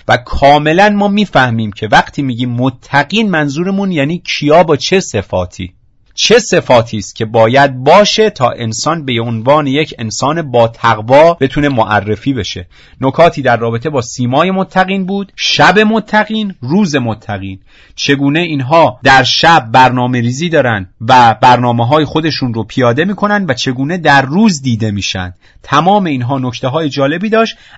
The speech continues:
اما این جلسه می‌رسیم در باب علامات متقین. نکته‌های بسیار زیادی گفته شده در باب علامات و نشانه‌های متقین که با توجه به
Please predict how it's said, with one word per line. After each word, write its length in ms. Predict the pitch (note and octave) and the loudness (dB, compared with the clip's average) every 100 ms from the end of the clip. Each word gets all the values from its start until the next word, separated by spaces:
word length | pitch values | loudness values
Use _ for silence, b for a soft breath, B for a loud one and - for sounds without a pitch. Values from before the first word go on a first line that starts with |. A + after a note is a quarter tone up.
| _ | _
اما 220 | A3 A#3+ | 0 0
این 140 | F#3 D#3+ | -4 -2
جلسه 420 | D#3+ D#3 D3+ G3+ | 0 0 0 -4
می‌رسیم 440 | G#3+ A3+ G#3+ A#3 | -2 -4 -4 -4
در 200 | F3 D3 | 0 0
باب 240 | D3 F3+ G#3+ - | 0 0 0 -2
علامات 580 | C3+ C3+ C3+ C3 D#3 C#3 | 0 2 2 2 2 0
متقین. 800 | G#2 G2+ - G2+ F#2 G2 F#2 F#2 _ _ b b b b | -4 -6 -6 -8 -6 -8 -10 -12 _ _ b b b b
نکته‌های 580 | C#3 - D3 C#3 F3+ D#3+ | -2 0 -2 2 2 2
بسیار 420 | C3 A#2+ D3+ D#3+ | -4 -4 -2 0
زیادی 420 | B2 B2 D#3 F#3 | -2 -2 0 0
گفته 280 | E3+ C#3+ F3 | -4 -4 -6
شده 240 | - A#2+ | -6 -6
در 200 | A2+ A#2+ | -2 -2
باب 260 | A#2+ D3 C3 | 0 -2 -2
علامات 600 | A#2 A#2 A2+ A2+ C#3 B2 | -4 -2 -2 0 -2 -2
و 80 | A2 | -6
نشانه‌های 680 | G#2+ - A#2 A#2 A#2+ D#3+ E3+ | -8 -6 -6 -4 -2 -4 -4
متقین 600 | C3 A#2+ C3 B2 F#3+ G#3 B B B | -8 -8 -8 -6 -6 -8 B B B
که 120 | D#3+ | -4
با 160 | E3+ F#3 | 0 0
توجه 440 | D#3+ C#3 B2+ D#3+ | 0 0 0 -4
به 280 | C3+ A#2 | -2 -2